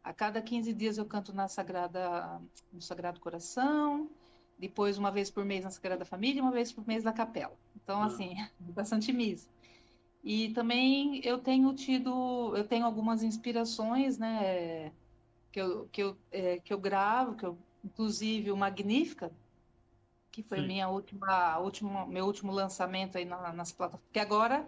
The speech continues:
Speaker 1: já não é mais C D, né?
Speaker 2: É plataforma.
Speaker 1: Agora, agora são as plataformas. Então, o meu C D lá que eu gravei em dois mil e dezesseis, eu passei pro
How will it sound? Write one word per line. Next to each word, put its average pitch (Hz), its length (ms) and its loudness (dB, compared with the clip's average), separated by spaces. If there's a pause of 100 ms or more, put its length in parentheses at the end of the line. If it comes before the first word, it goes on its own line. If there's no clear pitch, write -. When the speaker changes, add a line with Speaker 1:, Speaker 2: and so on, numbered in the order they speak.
(300)
Speaker 1:
já 220 180 2
não 220 120 2
é 233 40 2
mais 247 220 2
C 269 160 2
D, 240 300 4
né? 185 260 -8
Speaker 2:
É 127 120 -2
plataforma. 139 640 -2
Speaker 1:
Agora, 196 280 2 (400)
agora 202 380 2
são 226 160 -2
as 226 100 2
plataformas. 214 760 0
Então, 185 340 0
o 254 220 4
meu 254 180 2
C 247 180 0
D 175 220 0
lá 185 180 2
que 214 120 -6
eu 202 40 -2
gravei 196 300 -4
em 170 60 -8
dois 170 180 -4
mil 165 100 -8
e 160 40 -16
dezesseis, 226 560 -2
eu 185 260 -6
passei 208 360 -2
pro 240 380 -4